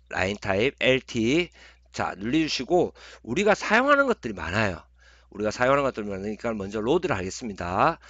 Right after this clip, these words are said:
로드 해서 먼저 여기에 아무 때 클릭해서 C, 센터, 오케이. 그 다음 로드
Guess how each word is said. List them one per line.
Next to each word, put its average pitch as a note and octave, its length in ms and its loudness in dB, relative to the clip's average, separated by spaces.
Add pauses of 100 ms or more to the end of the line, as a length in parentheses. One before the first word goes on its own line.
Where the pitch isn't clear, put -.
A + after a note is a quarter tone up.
(120)
로드 A2 300 -2
해서 C#3 560 2 (960)
먼저 A2+ 480 2 (460)
여기에 C3 500 2 (340)
아무 A#2+ 180 -4
때 F3+ 80 0
클릭해서 C#3 480 0
C, F3 400 -2 (420)
센터, D3 600 2 (560)
오케이. - 460 -4 (480)
그 G2 100 -10
다음 G2+ 220 -4 (100)
로드 C#3+ 540 0